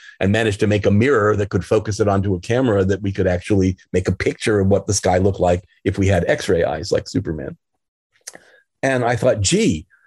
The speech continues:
you know, I may never get a chance to change what I do again. So I really should do this completely thing I knew nothing about." <laughs> Um, and that's how I got to Columbia. So I've spent the rest, a lot of my time also doing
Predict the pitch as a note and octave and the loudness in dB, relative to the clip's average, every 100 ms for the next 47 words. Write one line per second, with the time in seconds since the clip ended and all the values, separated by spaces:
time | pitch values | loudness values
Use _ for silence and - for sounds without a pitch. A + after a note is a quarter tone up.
0 | _ - C#3 C3 D3+ E3+ D3+ C3 A#2 A2+ | _ -2 -2 0 0 2 2 2 2 0
1 | G2 B2 A#2 - - G2+ - A#2 A2+ A2 | 0 -2 -2 -4 -4 -4 -2 0 2 2
2 | G2 - - A2+ A2 G#2 A2+ A2 G#2 B2+ | 0 -6 -4 0 2 2 4 4 2 2
3 | G3 G#2+ D2+ _ _ _ - A2 B2 D#3+ | 0 -2 -6 _ _ _ 0 2 4 2
4 | C3 A2+ G2+ F#2+ A#2+ A2 - - G2+ - | 2 -2 0 0 2 0 -2 -4 -4 -2
5 | G3 B2+ A#2 C3+ A#2 A2 A#2 B2 D#3 C#3 | -2 -2 -2 -2 -2 0 2 0 0 0
6 | A#2 D3+ F3+ - - G#2 _ - C3 - | 0 2 0 -2 -6 -10 _ -20 -20 -8
7 | - A2+ G2+ G2+ - A2+ G2+ F#2+ F#2 F#2 | -2 0 0 -4 -4 0 2 2 2 2
8 | F2 - - - - _ - F#2 E2+ E2+ | 0 -4 -10 -16 -18 _ -6 -2 0 0
9 | - - B2 G#2 F#2 A2+ G#2 F#2+ F2 F#2 | -2 0 2 2 2 2 4 4 2 0
10 | - - G2 F2 _ _ - F#2+ F#2 - | -4 -2 -2 -4 _ _ -2 2 2 -2
11 | - _ _ - G#2 A2 G2+ F2+ E2+ F#2+ | -14 _ _ -12 -2 2 2 0 0 0
12 | E2+ E2+ F#2+ F2+ F2+ E2 F2 D#2+ D#2 | 0 0 -2 0 0 0 0 -2 -6